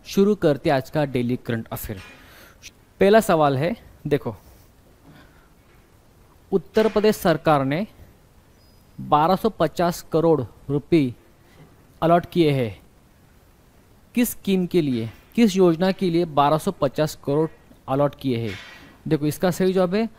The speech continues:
अटल रेजिडेंशियल स्कूल। अटल रेजिडेंशियल स्कूल क्या है? ये, ये free schooling देता है छः से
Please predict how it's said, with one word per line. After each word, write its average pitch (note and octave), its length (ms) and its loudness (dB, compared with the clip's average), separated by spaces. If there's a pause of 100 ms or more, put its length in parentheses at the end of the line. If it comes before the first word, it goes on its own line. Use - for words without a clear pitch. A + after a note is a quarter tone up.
(300)
अटल G3+ 440 2 (220)
रेजिडेंशियल F3 760 0 (100)
स्कूल। C#3+ 420 0 (500)
अटल G3 440 2 (160)
रेजिडेंशियल F3 520 2
स्कूल G#3 280 -2 (140)
क्या G3 140 4
है? G3+ 140 4
ये, G3 260 2 (380)
ये G3+ 280 4 (200)
free G3+ 480 -2 (3000)
schooling G3 480 4
देता G3+ 260 4
है G3+ 260 2 (1800)
छः G#3 240 4
से G#3 340 0